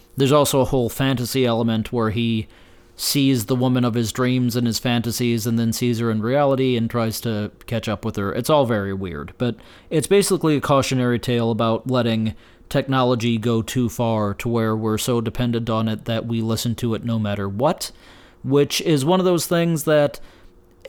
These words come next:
definitely remains topical in the world that we're in today,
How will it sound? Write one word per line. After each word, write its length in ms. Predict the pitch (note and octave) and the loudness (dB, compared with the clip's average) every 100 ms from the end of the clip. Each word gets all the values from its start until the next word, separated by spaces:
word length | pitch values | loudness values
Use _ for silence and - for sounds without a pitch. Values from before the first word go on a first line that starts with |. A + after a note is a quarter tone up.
| C3+ F#3+ D#3+ | -2 0 2
definitely 500 | C#3 D#3+ E3+ F3+ F#3 | 2 2 2 2 2
remains 480 | E3 D3+ D3+ D#3+ - | 4 2 2 0 0
topical 560 | D3 F3+ G3 D3+ D#3+ - _ - | 0 0 0 0 -2 -6 _ -8
in 120 | C#3 C#3 | 0 2
the 80 | |
world 300 | C3 C3+ C#3 | 4 4 2
that 140 | C3 C3+ | 0 0
we're 200 | C#3 C#3+ | 0 2
in 140 | C#3+ | 0
today, 520 | A#2+ A#2 D#3+ C3+ C3 | 0 2 4 4 2